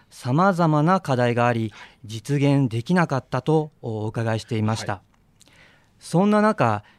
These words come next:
Speaker 1: 菱野団地地域が一つとなり、
Speaker 2: ええ。
Speaker 1: 交通事業者や行政とともに昨年の七月十日から十二月二十六日までの半年間、
Speaker 2: はい。
Speaker 1: 社会実験として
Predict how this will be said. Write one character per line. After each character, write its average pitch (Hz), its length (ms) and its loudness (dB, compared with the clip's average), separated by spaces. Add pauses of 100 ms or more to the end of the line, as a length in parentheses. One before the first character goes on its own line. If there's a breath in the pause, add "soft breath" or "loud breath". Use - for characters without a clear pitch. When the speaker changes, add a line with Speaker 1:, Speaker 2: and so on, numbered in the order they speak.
Speaker 1:
菱 151 320 0
野 175 180 6
団 180 240 6
地 175 180 -2
地 190 220 -4
域 139 180 -6
が 107 120 -6
一 147 260 -2
つ - 80 -16
と 113 140 -2
な 117 160 2
り、 104 160 -2
Speaker 2:
え 101 200 -14
え。 - 80 -20 (220 soft breath)
Speaker 1:
交 135 140 -2
通 135 160 -2
事 135 160 -2
業 147 220 4
者 107 220 -4
や 117 260 -2
行 139 220 2
政 120 300 -2
と 110 120 -6
と 113 100 -4
も 110 160 -2
に 123 220 -2 (260 soft breath)
昨 160 400 -4
年 170 320 2
の 165 160 0
七 170 380 -4
月 170 340 0
十 165 320 0
日 165 160 -2
か 160 140 0
ら 160 160 0
十 147 240 -4
二 165 160 0
月 117 240 -6
二 135 180 0
十 127 220 -4
六 107 260 -6
日 123 340 -4
ま 117 160 -4
で 104 140 -6
の 143 340 -4
半 147 280 -4
年 - 260 -4
間、 110 120 -4
Speaker 2:
は 101 80 -4
い。 - 80 -20 (600 soft breath)
Speaker 1:
社 - 220 -8
会 160 340 2
実 160 240 -2
験 131 220 0
と 110 120 -6
し - 120 -12
て 113 260 -6